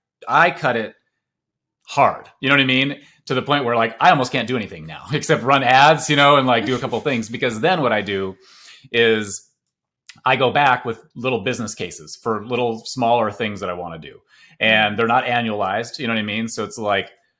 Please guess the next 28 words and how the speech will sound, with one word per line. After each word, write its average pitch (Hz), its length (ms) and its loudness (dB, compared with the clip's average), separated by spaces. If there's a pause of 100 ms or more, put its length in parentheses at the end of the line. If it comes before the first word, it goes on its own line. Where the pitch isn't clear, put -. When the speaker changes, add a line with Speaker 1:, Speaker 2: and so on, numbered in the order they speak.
(220)
Speaker 1:
"Oh, 160 200 4
okay, 113 400 0
I 147 40 2
wanna 175 160 -2
do 151 100 -4
this 127 140 -10
event. 160 240 -2
Oh, 180 80 0
we 185 60 2
have 170 100 2
this 156 100 -4
opportunity 151 640 0
to 131 80 -8
do 135 140 -6
this 135 180 -6
event. 165 440 -2
You 139 80 -6
know, 156 100 0
oh, 202 220 4
shoot, 170 180 -4
I 160 60 0
don't 160 160 -2
have 151 140 -4
the 147 60 -8
budget 147 300 -6
for 101 240 -4
it. 98 200 -12
Darn, 127 540 0